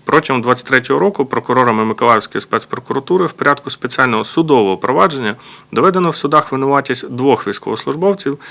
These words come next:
які в дві тисячі чотирнадцятому році продовжили свою службу в Збройних силах Російської Федерації.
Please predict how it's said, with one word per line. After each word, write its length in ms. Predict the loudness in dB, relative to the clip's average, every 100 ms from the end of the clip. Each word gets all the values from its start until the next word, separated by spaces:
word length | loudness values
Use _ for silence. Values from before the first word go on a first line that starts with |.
| -20 -6
які 240 | -4 0
в 40 | 0
дві 140 | 0
тисячі 280 | 0 -2 -4
чотирнадцятому 640 | -6 0 2 0 -2 -2
році 260 | -2 -2 -4
продовжили 600 | -2 2 4 2 0 -2
свою 240 | -2 -4
службу 320 | -2 -4 -2
в 40 | -4
Збройних 380 | -2 -2 -2 -4
силах 320 | -2 -2 -4
Російської 440 | -8 -8 -8 -10
Федерації. 580 | -6 -2 0 0 -2